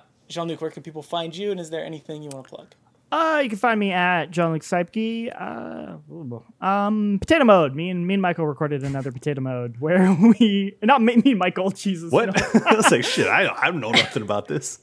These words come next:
Speaker 2: You don't remember that? Uh, no, me and
Speaker 3: Nope.
Speaker 2: Ben, Ben Janka recorded a Potato Mode where, uh, we looked at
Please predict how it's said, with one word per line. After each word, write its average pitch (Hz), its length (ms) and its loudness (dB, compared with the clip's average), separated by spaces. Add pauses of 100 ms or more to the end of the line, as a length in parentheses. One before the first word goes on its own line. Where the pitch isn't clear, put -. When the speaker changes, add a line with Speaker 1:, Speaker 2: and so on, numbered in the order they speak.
Speaker 2:
You 330 160 -4
don't 370 120 0
remember 427 240 2
that? 539 360 2
Uh, 226 200 4
no, 214 180 6
me 190 140 4
and 220 80 8
Speaker 3:
Nope. 170 80 2
Speaker 2:
Ben, 190 460 2
Ben 196 220 4
Janka 170 400 0
recorded 139 460 -4
a 143 60 -10
Potato 147 320 -4
Mode 127 420 -4
where, 131 500 -8
uh, 127 180 -8
we 135 500 -6
looked 160 260 -2
at 156 320 2